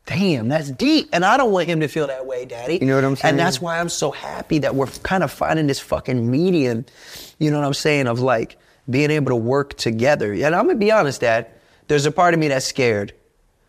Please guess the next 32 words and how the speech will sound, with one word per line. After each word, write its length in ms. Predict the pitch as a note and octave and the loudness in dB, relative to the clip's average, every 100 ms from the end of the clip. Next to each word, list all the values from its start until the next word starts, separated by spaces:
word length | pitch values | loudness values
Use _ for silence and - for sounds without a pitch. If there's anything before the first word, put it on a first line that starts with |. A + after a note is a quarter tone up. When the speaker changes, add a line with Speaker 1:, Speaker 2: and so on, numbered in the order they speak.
| _ _ - | _ _ -2
Speaker 1:
you 100 | C3+ | 0
know, 200 | B2 A#2 | 0 0
because 340 | C3+ D#3 C3+ | 0 2 0
if 140 | C3+ | 2
I 360 | E3 D#3 C#3 C3 - - - - | 2 2 0 -2 -8 -20 -18 -10
work 400 | B2 B2+ A3 - | -2 0 2 0
with 160 | B2+ | -2
you, 200 | A#2+ A#2 | 0 0
there's 200 | A#2+ A2+ | 0 -2
a, 100 | G#2+ - | -4 -4
there's 300 | B2 A#2+ B2 A2 - - | -4 -2 -2 -4 -6 -6
a, 60 | - | -2
there's 240 | C3 B2+ | -2 0
a 60 | E3 | -4
certain, 460 | - E3+ C3 A2 - _ _ _ _ _ _ _ _ _ - - | 0 0 0 -4 -8 _ _ _ _ _ _ _ _ _ -18 -8
it's 80 | |
like 160 | - B2+ | -2 0
Drake's 280 | A2+ G3+ - | 2 0 0
dad, 400 | - G#2 - - | -2 -2 -4 -8
you 120 | C#3 C#3 | -6 -6
know? 160 | D#3+ | -4
It's 120 | D#3+ E3 | -2 0
like 100 | D#3+ | 2
I'm 160 | E3 | 2
giving 340 | F3+ - - F#3 | 2 2 2 2
<laughs> 40 | |
you 120 | E3 D3 | 0 -2
a, 80 | A#2 - E3 | -8 -6 0
a, 180 | D3+ D3 C#3 | 0 2 0
a 40 | |
certain 460 | B2+ F#3 D#3+ C3+ B2+ - - - _ _ - | 0 0 0 0 -4 -10 -20 -20 _ _ -6
power. 640 | - F#3 - D3 B2 A2+ | -2 0 2 2 0 -2